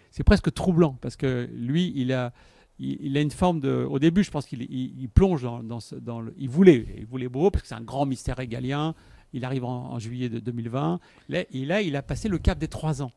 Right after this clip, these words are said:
Il a dépassé le cap des trois ans, ce qui n'est jamais arrivé à un ministre de l'Intérieur depuis, euh, trente ans.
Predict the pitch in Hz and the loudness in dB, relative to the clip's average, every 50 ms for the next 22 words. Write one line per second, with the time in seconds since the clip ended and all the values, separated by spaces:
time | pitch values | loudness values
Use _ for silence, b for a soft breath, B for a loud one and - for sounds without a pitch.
0 | _ _ _ _ _ _ _ _ _ _ _ _ - 135 120 139 135 123 202 196 | _ _ _ _ _ _ _ _ _ _ _ _ -10 -8 -8 -8 -4 -2 -4 -4
1 | - - 156 131 - - 196 202 185 151 135 - 151 143 143 139 - - 139 123 | -2 -6 -8 -8 -10 -10 -10 -10 -8 -10 -10 -10 -10 -10 -10 -10 -8 -8 -8 -6
2 | 135 131 120 - - - 175 165 170 147 127 170 175 180 185 156 165 165 156 156 | -6 -8 -8 -8 -8 -6 -2 -2 -2 0 -2 -2 -2 -4 -4 -4 -4 -6 -6 -6
3 | 151 139 123 131 131 131 - 143 170 202 196 160 139 - 175 170 170 160 147 135 | -6 -4 -4 -4 -6 -6 -6 -6 -6 -4 -6 -8 -8 -8 -10 -10 -8 -8 -8 -8
4 | 135 - - 160 151 - 135 123 | -8 -8 -8 -8 -8 -8 -10 -12